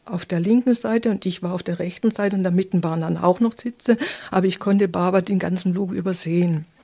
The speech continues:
Und neben ihm saß ein Student und um ihn herum saß seine,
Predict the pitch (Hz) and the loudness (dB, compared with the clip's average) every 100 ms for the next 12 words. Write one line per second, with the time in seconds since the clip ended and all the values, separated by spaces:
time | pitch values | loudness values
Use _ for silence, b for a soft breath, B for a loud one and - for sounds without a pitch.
0 | _ - - _ _ _ - - 175 175 | _ -20 -20 _ _ _ -20 -8 -2 -2
1 | 175 190 185 196 220 214 214 202 196 202 | -2 4 6 6 6 6 4 4 0 0
2 | 214 196 - 196 196 196 220 220 - 175 | 0 -2 -2 -2 0 2 4 2 2 0
3 | 175 B B 196 208 202 190 190 214 - | 0 B B 4 8 8 6 4 4 4
4 | 175 180 180 175 175 | 0 0 -2 2 4